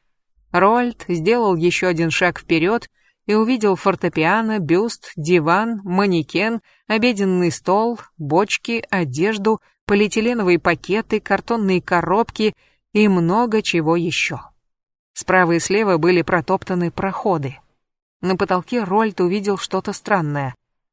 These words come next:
Неужели дерево? С удивлением обнаружив наконечник в форме звезды, он понял, что это рождественская ель. Она была украшена сердечками, большая часть из которых уже обвалилась с её голых веток.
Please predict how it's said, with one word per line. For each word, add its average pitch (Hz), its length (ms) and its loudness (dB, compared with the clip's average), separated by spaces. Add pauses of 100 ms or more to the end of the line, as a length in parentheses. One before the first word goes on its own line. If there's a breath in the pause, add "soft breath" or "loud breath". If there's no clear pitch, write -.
(180)
Неужели 190 520 0
дерево? 156 440 -4 (600)
С - 120 -6
удивлением 180 640 0
обнаружив 170 600 0
наконечник 180 720 -2
в - 40 -18
форме 180 360 0
звезды, 156 460 0
он 170 200 0
понял, 214 400 -2
что - 200 -4
это 180 200 -4
рождественская 165 840 -4
ель. 151 500 -6 (720)
Она 233 220 0
была 190 240 2
украшена 180 520 0
сердечками, 170 720 -2
большая 170 420 0
часть 175 300 -4
из 175 120 -2
которых 196 480 -4
уже 170 220 -2
обвалилась 170 640 -2
с - 140 -6
её 165 300 2
голых 147 420 -4
веток. 175 440 -6